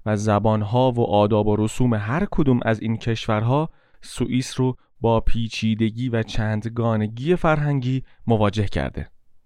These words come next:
اغراق آمیز نیست اگر برای توصیف سوئیس اصطلاح چند کشور در یک کشور رو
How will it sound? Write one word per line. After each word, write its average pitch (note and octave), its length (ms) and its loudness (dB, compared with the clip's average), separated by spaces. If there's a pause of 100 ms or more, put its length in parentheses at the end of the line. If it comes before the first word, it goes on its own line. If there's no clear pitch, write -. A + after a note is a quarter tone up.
(240)
اغراق D#3+ 420 4
آمیز D#3+ 380 4
نیست E3+ 380 2
اگر C#3 320 2
برای C3+ 420 2
توصیف F3 640 0
سوئیس D3+ 540 -2 (280)
اصطلاح A2+ 680 2 (340)
چند A2 540 2
کشور G#2+ 580 -2
در G#2+ 340 -2
یک G#2+ 360 -4
کشور C#3 500 -2
رو D3+ 280 2